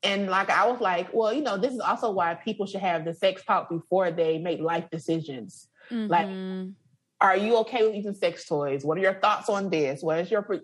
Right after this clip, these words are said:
Speaker 1: position
Speaker 2: Mm-hmm.
Speaker 1: on that? Have the conversation. If you don't have sex, have the conversation. That way
Speaker 2: Yeah.
Speaker 1: you know, at least y'all are on the same wavelength,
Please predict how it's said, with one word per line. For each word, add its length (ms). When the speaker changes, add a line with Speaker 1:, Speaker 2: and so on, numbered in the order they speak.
Speaker 1:
position 420
Speaker 2:
Mm-hmm. 100
Speaker 1:
on 340
that? 160
Have 160
the 60
conversation. 680
If 160
you 100
don't 240
have 180
sex, 280
have 140
the 60
conversation. 920
That 160
way 80
Speaker 2:
Yeah. 80
Speaker 1:
you 80
know, 420
at 60
least 160
y'all 260
are 360
on 220
the 120
same 560
wavelength, 840